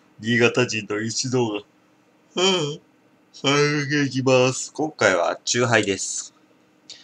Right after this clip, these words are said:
えーっとね、あ、あ、た、タカラの自家搾りの、えー、イタリア産のベルガモットです。アルコール度数四パーセントで果汁が一パーセント。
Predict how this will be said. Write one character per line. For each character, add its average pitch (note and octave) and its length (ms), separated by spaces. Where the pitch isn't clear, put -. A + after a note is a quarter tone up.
え A2+ 260
ー G#2+ 80
っ - 60
と A2 80
ね、 G#2 240
あ、 B2+ 200
あ、 F#2 160
た、 E3+ 220
タ E3+ 100
カ D#3+ 120
ラ F#2+ 100
の F2+ 140
自 E2 140
家 - 120
搾 A#2 320
り D2+ 80
の、 E2+ 360
え E2+ 180
ー、 F2 40
イ F2+ 60
タ D3 120
リ D#3 120
ア C#3+ 60
産 B2+ 340
の A2 140
ベ G2 180
ル A#2 120
ガ B2+ 80
モ A#2+ 160
ッ - 40
ト - 220
で G#2 100
す。 - 540
ア - 100
ル C3+ 80
コ D3 80
ー C#3+ 40
ル C3+ 60
度 B2+ 100
数 - 120
四 G#2+ 260
パ G#2+ 260
ー - 20
セ G#2 140
ン F2 40
ト - 80
で F2+ 80
果 F2+ 240
汁 A2+ 220
が A2+ 60
一 G2+ 180
パ F#2+ 160
ー F2+ 60
セ - 120
ン D2 80
ト。 - 320